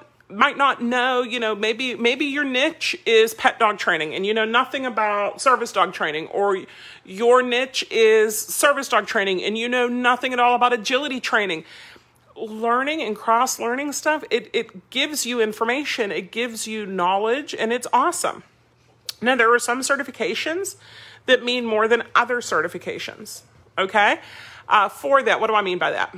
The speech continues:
Some certifications are, "Can you answer these multiple choice questions in a book?"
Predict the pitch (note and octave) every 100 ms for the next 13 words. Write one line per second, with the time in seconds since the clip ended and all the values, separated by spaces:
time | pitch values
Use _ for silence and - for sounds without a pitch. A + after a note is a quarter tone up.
0 | - - - - B3 C4+ D4+ C#4 - A#3+
1 | A3+ B3 A#3+ - F#3+ F#3 F3+ F3+ F3+ F3
2 | - G#3+ G3 - G3 G#3 A3+ G3+ F#3+ F#3+
3 | F3+ F#3 A3+ B3+ A#3+ A#3 - E3 - F3
4 | E3+ F3 E3+ D3 -